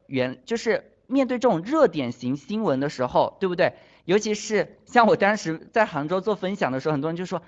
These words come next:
：“老师，我要去卖羽绒服，我要去卖羽绒服。”其实站在今天的角度，我觉得做选品不能太过于主观的一个，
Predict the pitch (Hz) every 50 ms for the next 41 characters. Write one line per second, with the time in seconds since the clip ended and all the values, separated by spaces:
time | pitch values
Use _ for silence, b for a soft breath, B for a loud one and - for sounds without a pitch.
0 | b b b 147 147 - 202 196 185 175 185 180 226 208 190 190 165 139 127 131
1 | 143 - 151 143 135 139 170 180 - 202 202 196 175 135 123 120 139 147 - -
2 | 123 117 b b b b b b - 233 262 262 277 269 277 - 294 294 269 262
3 | 240 - 247 254 262 269 262 247 240 - - 120 123 151 180 185 160 127 - 135
4 | 131 143 185 190 190 - 269 254 226 180 - - - - 147 135 160 196 - 175
5 | 143 139 - 262 240 170 147 151 - - _ - - 320 277 247 - 226 185 151
6 | 160 156 - - 143 117 110 - - 165 185 240 247 220 165 135 135 147 156 135
7 | B